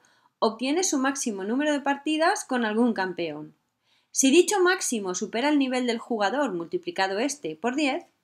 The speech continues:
entonces se muestra el mensaje para aumentar el nivel.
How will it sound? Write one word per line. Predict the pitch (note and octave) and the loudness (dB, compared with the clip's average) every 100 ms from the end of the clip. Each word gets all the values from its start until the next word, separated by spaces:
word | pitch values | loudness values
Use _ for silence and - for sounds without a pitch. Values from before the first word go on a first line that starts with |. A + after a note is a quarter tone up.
| _ _ _ _ - - | _ _ _ _ -12 -2
entonces | A#3 C4 D#4+ F4 G#4 | 0 2 0 0 0
se | C4+ | -2
muestra | A3 A3 F#3 | -2 -4 -4
el | |
mensaje | G#3+ C#4 D#4 D4 D#4+ A4 - | -4 -2 -2 -2 -2 -4 0
para | A3 F#3+ | 2 2
aumentar | G3 F#3+ F#3+ F#3+ | 0 -2 0 0
el | F3+ E3+ | 0 -4
nivel. | E3 D3+ - | -6 -10 -14